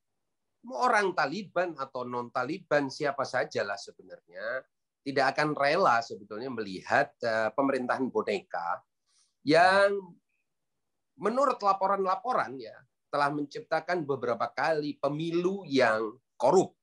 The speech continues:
pemilu yang kotor, dan tidak jurdil, eh, dan tidak juga, eh, memenuhi, eh, standar demokrasi yang sebenarnya.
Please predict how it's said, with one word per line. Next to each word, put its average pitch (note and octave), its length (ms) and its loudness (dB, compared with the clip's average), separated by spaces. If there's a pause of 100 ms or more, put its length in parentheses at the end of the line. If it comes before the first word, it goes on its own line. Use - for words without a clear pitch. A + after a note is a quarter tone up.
(120)
pemilu C3+ 480 -4
yang B2 260 -2
kotor, A#2 540 0 (240)
dan C3 560 0
tidak B2+ 480 -2 (160)
jurdil, C#3+ 640 0 (720)
eh, G#2+ 380 -4
dan G#2+ 640 -2
tidak A2+ 480 0
juga, A#2 500 0
eh, A#2 400 4
memenuhi, C3 720 0 (340)
eh, A#2 160 2
standar B2 560 2
demokrasi A2 540 -4
yang F#2+ 80 -10
sebenarnya. E2+ 480 -10